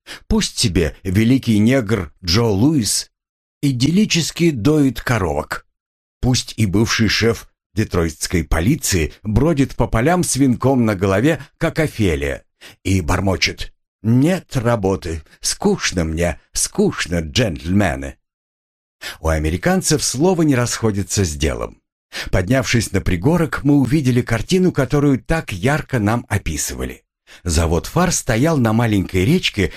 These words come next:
где плотина создавала всего лишь семь футов падения воды. Но этого было достаточно, чтобы привести в движение две небольшие турбины.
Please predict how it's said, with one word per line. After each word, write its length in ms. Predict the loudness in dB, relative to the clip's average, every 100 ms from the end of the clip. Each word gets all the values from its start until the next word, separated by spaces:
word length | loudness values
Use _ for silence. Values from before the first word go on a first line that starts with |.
| -12
где 260 | -2 0 2
плотина 460 | 0 2 2 2
создавала 640 | 2 -2 0 0 2 0 -2
всего 320 | -2 0 2
лишь 260 | 2 0 -8 -10
семь 440 | -4 2 2 2 -2
футов 460 | -2 0 0 -4 -4
падения 580 | -2 2 2 2 2
воды. 380 | 0 -2 -4 -12 _ _ _ _ _ -12 -10
Но 220 | -2 -2 0
этого 420 | 0 0 -2 -2
было 220 | 0 0
достаточно, 840 | 2 0 0 -2 -2 -2 0 0 -2 -6
чтобы 340 | -2 0 2 2
привести 440 | 2 2 0 0
в 60 | 2
движение 600 | 2 2 2 4 2 2
две 280 | 2 2
небольшие 600 | 2 0 0 -2 0 0
турбины. 640 | 0 -2 -2 -2 -6 -10